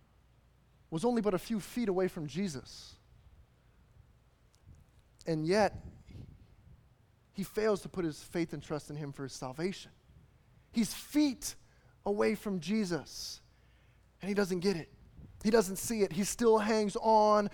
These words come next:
to his own kingdom until the very end. He never submits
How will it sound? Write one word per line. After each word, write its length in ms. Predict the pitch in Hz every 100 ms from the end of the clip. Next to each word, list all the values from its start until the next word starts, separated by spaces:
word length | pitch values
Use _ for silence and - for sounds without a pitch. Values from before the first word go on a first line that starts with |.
| - -
to 100 | 208
his 240 | 220 180
own 480 | 220 208 208 202 196 - -
kingdom 540 | - 233 196 190 180 175 202
until 720 | 202 - 214 220 196 185 170 - - -
the 100 | 180
very 400 | 175 190 185 190
end. 400 | 196 180 135 - _ _ _ _ _
He 140 | 240 226
never 580 | 220 226 208 226 208 - -
submits 800 | - 220 202 190 190 - -